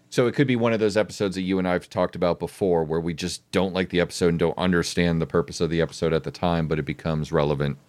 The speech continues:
down the road, and we're gonna look back and say, "Oh, okay, that makes sense."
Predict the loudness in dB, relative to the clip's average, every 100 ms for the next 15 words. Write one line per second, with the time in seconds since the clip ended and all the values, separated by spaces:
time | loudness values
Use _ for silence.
0 | _ _ _ _ _ -2 -2 0 2 4
1 | 4 2 -2 -4 -2 -2 0 -2 -2 -8
2 | 0 2 2 2 -2 -2 -6 -10 -14